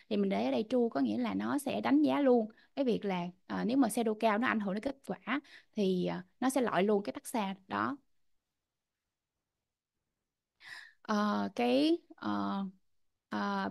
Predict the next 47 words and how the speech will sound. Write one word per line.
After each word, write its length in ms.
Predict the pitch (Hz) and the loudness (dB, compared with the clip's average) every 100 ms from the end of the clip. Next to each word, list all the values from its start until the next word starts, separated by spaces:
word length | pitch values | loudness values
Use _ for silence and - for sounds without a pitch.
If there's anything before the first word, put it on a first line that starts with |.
| 220 | 0
P 40 | |
R 380 | 247 247 226 226 | 2 2 2 2
V 20 | 247 240 - | 0 0 -4
cut 180 | 330 | -2
này 240 | 254 208 185 | -2 -2 -2
thì 80 | 202 | -6
cũng 200 | 202 220 | -4 -4
giống 180 | 247 285 | 0 2
như 140 | 285 | 2
cái 140 | 247 247 | 2 -4
lúc 160 | 277 | -4
nãy 260 | 226 185 247 - | -6 -4 -8 -8
Khải 240 | 196 214 | -6 -4
đã 60 | 247 | -2
nói 240 | 240 285 | -2 -2
ha. 140 | 294 226 - - - | -2 -4 -10 -16 -4
Thì 80 | 202 | -4
những 120 | 202 | -2
cái 80 | 269 | -4
taxa 340 | 294 - 247 | -6 -4 -2
nào 160 | 226 208 | -2 -2
mà 140 | 185 | -2
nó 140 | 180 190 | -2 -4
có 180 | 233 247 | -4 -4
cái 160 | 277 277 | -2 0
prevalence, 480 | 269 269 220 180 - - | 0 0 -2 -4 -8 -10
ờ, 180 | 196 | -6
nó 120 | 180 220 | -4 -4
quá 200 | 240 269 | -6 -8
thấp 160 | - - | -10 -6
á, 80 | 320 - | -6 -4
tức 100 | 277 | -4
là 100 | 214 | -2
nó 160 | 202 | -2
xuất 200 | 240 320 | -4 -6
hiện 240 | 220 170 185 | -6 -4 -2
trong 260 | 226 220 214 | -2 -2 -2
những 120 | 202 | -4
cái 100 | 262 | -4
sample, 320 | 254 220 196 175 175 | -2 -2 -2 -2 -2
một 140 | 185 | -2
vài 160 | 208 196 | -2 -2
cái 100 | 262 | -2
sample 300 | 269 214 180 | 0 -2 -2
thôi, 220 | 214 220 202 - - - | 0 0 0 -6 -20 -14
thì 200 | - 214 202 | -2 0 2
cái, 360 | 247 285 294 | 2 2 0